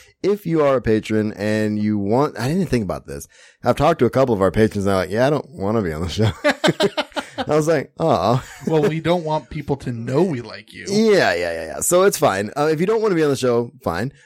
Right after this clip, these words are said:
Speaker 1: Um, but if, it would be really nice to start a little Twitter group, um, or an email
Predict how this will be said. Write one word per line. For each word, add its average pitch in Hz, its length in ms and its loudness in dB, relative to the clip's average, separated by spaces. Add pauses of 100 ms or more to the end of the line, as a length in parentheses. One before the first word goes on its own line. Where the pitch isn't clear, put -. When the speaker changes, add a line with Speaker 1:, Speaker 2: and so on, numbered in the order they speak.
(160)
Speaker 1:
Um, 131 240 2
but 139 100 2
if, 139 220 0
it 139 160 2
would 131 160 -2
be 127 120 2
really 151 260 0
nice 139 260 2
to 120 100 -8
start 117 280 0
a - 20 2
little 107 240 0
Twitter 113 320 0
group, 135 320 0 (260)
um, 85 640 -4 (100)
or 107 420 2
an 101 100 -4
email 101 640 2